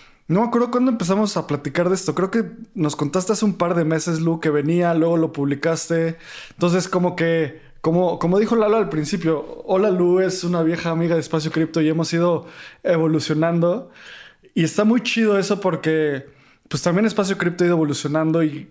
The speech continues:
me da mucho orgullo que en México y en Latinoamérica vayamos haciendo este tipo de cosas en conjunto. Y yo, me da mucha curiosidad como seguir entendiendo un poco más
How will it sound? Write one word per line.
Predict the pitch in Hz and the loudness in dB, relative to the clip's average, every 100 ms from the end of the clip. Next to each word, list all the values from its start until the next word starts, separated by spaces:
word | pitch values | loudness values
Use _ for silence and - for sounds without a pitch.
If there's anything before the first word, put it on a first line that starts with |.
| - | -4
me | 160 | 0
da | 160 | 2
mucho | 175 185 185 | 2 0 0
orgullo | 156 160 170 | 2 2 0
que | 160 151 131 - - _ | 0 -4 -4 -10 -20 _
en | - 151 | -2 0
México | 160 175 185 170 175 | 2 0 -2 0 2
y | |
en | 156 | 2
Latinoamérica | 143 139 147 156 165 160 165 | 0 -2 0 0 0 0 0
vayamos | 160 165 175 | 2 0 -2
haciendo | 156 147 170 | -2 -2 0
este | 165 156 | -2 -4
tipo | 170 160 165 | -4 0 0
de | 151 | 0
cosas | 156 151 156 156 - - - - - | -2 -2 0 -2 -4 -16 -20 -20 -6
en | 151 | -4
conjunto. | 139 147 135 180 180 165 156 214 - - - - - | -2 -2 0 0 2 0 -2 -4 -14 -20 -20 -10 0
Y | 190 196 190 - - _ - | 2 2 -2 -10 -20 _ -6
yo, | 202 196 214 - 226 - | 0 0 0 -6 -8 0
me | 180 | 2
da | 208 | 4
mucha | 233 233 226 | 2 0 -2
curiosidad | 214 160 175 175 | 0 0 0 0
como | 185 180 | 0 0
seguir | 160 147 175 | 0 0 2
entendiendo | 180 160 147 160 | 0 0 0 0
un | 165 | 0
poco | 165 165 156 | -2 -2 -2
más | 151 151 147 - - | 0 -2 -4 -10 -16